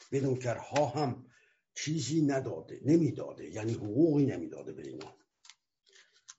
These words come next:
آزادشان گذارده بود که از انبار دارایی بدزدند و بفروشند، در جایی که دولت به نایب الحکومه و رئیس شهربانی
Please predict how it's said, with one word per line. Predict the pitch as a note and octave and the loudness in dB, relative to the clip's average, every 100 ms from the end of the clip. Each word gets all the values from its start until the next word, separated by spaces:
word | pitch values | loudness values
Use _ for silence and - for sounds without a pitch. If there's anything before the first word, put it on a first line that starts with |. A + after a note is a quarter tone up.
| _ _ _ _ _ _ - | _ _ _ _ _ _ 2
آزادشان | C3 C3 F#3 A3 G#3 G3 F#3 | 6 8 8 8 8 10 10
گذارده | F3+ F3+ E3 E3 | 8 8 8 6
بود | E3 G#3 A3+ - - - _ | 4 2 -2 -8 -20 -20 _
که | - D3 | 0 2
از | C#3+ - | 2 0
انبار | C#3+ D3+ D3 C#3+ C#3 F#3 G#3 A3 | 4 6 8 6 6 8 8 8
دارایی | G3+ D#3+ C#3 C3 A#2+ D3 | 8 8 6 6 6 4
بدزدند | D3+ C3 A#2+ B2 - C#3+ C3 | 2 0 0 0 0 -2 0
و | C3 C3 - _ _ _ _ - | 0 -2 -6 _ _ _ _ 2
بفروشند، | C3 C3 D2 B1+ - C#2+ B1 B1 - _ _ _ _ _ _ | 4 4 -2 -14 -12 -12 -12 -16 -20 _ _ _ _ _ _
در | G2+ - | -2 -2
جایی | A#2 A#2 - | -2 -2 -2
که | - B2 - - _ _ _ _ | -2 -2 -4 -8 _ _ _ _
دولت | A#2 G2 A2+ B2 - | 2 2 2 0 -2
به | B2+ A2 - _ _ _ _ _ _ _ _ | -2 -2 -4 _ _ _ _ _ _ _ _
نایب | - A2 A2 - A#2 | 2 6 6 6 4
الحکومه | A#2+ A2+ A#2 A2+ G#2 B2+ | 2 0 -2 -4 -2 0
و | B2 | 0
رئیس | G2+ G2 A2+ - | 0 -2 -4 -6
شهربانی | A#2 A#2+ G#2+ G#2+ - G#2+ A#2+ B2+ - - | -4 -2 -2 -4 -4 0 2 0 -2 -14